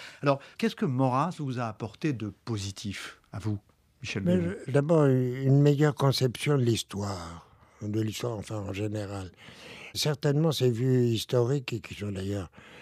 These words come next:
Speaker 2: euh, très étayées par, euh, celui qui était son, son co-, euh, compagnon de création, c'était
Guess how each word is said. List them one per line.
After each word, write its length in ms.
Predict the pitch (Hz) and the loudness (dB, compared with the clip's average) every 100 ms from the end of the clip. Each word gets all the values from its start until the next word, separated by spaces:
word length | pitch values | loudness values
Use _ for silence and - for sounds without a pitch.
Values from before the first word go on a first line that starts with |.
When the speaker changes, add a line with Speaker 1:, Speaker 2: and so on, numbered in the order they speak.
| - - | -20 -10
Speaker 2:
euh, 60 | 104 - | -8 -4
très 280 | - 113 104 | -2 0 -2
étayées 460 | 98 107 107 120 | -4 -6 -2 -2
par, 240 | - - 95 | -2 -10 -12
euh, 800 | 87 87 90 90 92 95 98 87 | -10 -12 -12 -14 -14 -12 -12 -10
celui 360 | - 98 107 | -6 -4 -2
qui 80 | 98 | -4
était 240 | 90 101 | -4 -4
son, 160 | - 92 82 - - - - | -4 -8 -10 -16 -18 -18 -8
son 180 | 107 104 | -2 -2
co-, 440 | 101 131 120 107 | 4 6 6 2
euh, 300 | 101 101 98 90 _ - - 92 | -4 -6 -8 -12 _ -20 -16 -4
compagnon 600 | 117 107 101 117 135 113 | -2 0 0 2 4 2
de 140 | 101 | -2
création, 720 | 95 - 117 107 - 143 147 120 | -4 -2 -2 -2 -4 -4 -2 -4
c'était 380 | 101 - 110 | -8 -6 -8